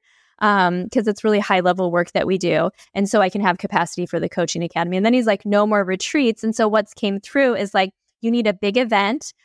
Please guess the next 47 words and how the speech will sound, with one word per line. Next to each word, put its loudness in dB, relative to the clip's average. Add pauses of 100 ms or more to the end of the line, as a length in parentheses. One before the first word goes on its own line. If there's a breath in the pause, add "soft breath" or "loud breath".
(100)
where 2
you're 2
gonna 0
be -2
amplifying 0
the 0
voices 0
of -2
not 2
only 0
the -2
people -4
in 2
the 0
room, 0
but 0
all 2
these 0
amazing 0
connections -2
that 0
you've -4
made 0
over 0
your 0
decade 0
of -2
your 0
coaching -2
practice. -2
And -4
you're 2
getting 0
them 0
on -2
the 0
stage 0 (240)
to 0
create 2
a 0
new 2 (320)
generation 0
of -4
thought 2
leaders 0
and -6
heart-centered -2